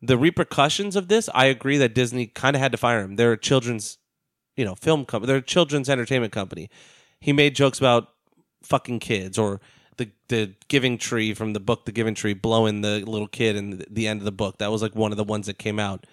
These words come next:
But that's it. He's just like, "I'm writing my own script for my version of The Giving Tree, but at the end, the tree lives and gives that little kid a blowjob."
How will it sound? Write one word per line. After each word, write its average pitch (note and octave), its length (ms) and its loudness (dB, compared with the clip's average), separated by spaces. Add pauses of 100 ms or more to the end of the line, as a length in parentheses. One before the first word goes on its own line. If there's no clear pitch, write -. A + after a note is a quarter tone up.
(320)
But E3 80 4
that's F3 100 4
it. F3 100 6
He's A2 120 -2
just C3 160 0
like, A#2 200 2 (300)
"I'm B2 80 0
writing D#3 220 4
my D3+ 120 6
own D#3 160 6
script E3 320 0
for B2+ 280 2
my C#3 180 4
version C3 320 4
of A#2+ 60 2
The A2+ 80 -4
Giving D3 240 4
Tree, G#2+ 200 0
but A2 140 2
at A#2+ 140 4
the C3+ 100 2
end, C#3+ 220 4
the A#2+ 40 4
tree C#3+ 220 2
lives C3+ 400 4
and G#2+ 140 -6
gives A#2+ 180 2
that B2+ 140 4
little C3 180 4
kid C#3 220 2
a C3+ 40 4
blowjob." A#2+ 680 2